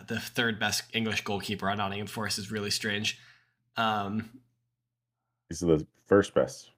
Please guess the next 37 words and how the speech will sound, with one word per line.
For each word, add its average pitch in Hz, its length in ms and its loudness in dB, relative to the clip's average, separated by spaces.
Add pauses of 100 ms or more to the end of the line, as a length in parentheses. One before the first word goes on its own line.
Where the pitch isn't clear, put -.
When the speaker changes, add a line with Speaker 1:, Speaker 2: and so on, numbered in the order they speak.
(260)
Speaker 1:
<laughs> - 320 0
There's - 340 -2 (160)
no 196 340 -2
way. 127 460 -6 (380)
Anyway, 120 600 0
we'll 139 160 0
get 143 180 0
into, 127 220 -2
we'll 151 100 0
get 202 160 0
into 185 160 0
that 123 160 2
at 113 80 -8
the 120 80 -2
end 113 100 -2
of 107 40 -4
the 98 80 -6
season. 98 360 -6 (380)
Um, 113 560 0 (300)
so 143 160 -2 (120)
extra 160 240 0
time, 165 380 -2 (100)
over, 131 340 2
penalties. 127 680 0 (240)
Uh, 92 440 0 (1040)
I 143 220 0
mean, 156 120 -2
I 156 100 2
don't 240 300 -2
think 190 140 0
there's 170 140 -2
much 170 220 0
to - 60 -2
say 151 140 0
other 135 240 0
than, 117 420 -2 (260)
uh, 104 460 -2